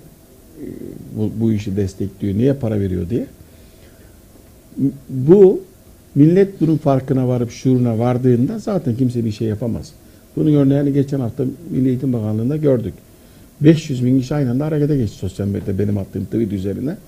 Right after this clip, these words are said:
Geri adım attılar. Bunu toplumda bu şekilde anlatanlara da operasyon yap-, yap-, yapıp, e, ekranlardan düşürmeye çalışacaklar da bizim için çok önemli değil bu. Teşekkür ederim. Evet.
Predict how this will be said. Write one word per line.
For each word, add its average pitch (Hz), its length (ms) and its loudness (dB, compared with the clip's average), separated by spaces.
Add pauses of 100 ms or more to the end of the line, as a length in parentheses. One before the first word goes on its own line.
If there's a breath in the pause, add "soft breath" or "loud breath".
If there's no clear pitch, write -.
(360 loud breath)
Geri 208 140 8
adım 120 140 2
attılar. - 380 -10 (720 loud breath)
Bunu 175 280 6 (140)
toplumda 156 460 2
bu 160 80 0
şekilde 147 340 2
anlatanlara 139 680 2
da 170 80 0
operasyon 151 460 0
yap-, 123 200 -4 (120)
yap-, 104 340 -6
yapıp, 110 280 -2 (680 loud breath)
e, 135 60 4
ekranlardan 135 680 0
düşürmeye 143 380 0
çalışacaklar 104 600 -4
da 135 120 -2
bizim 156 200 -4
için 143 180 -4
çok 147 200 -4
önemli 131 320 -2
değil 117 180 2
bu. 80 120 -8 (1040)
Teşekkür 110 380 -2
ederim. 82 260 -4
Evet. 98 200 -4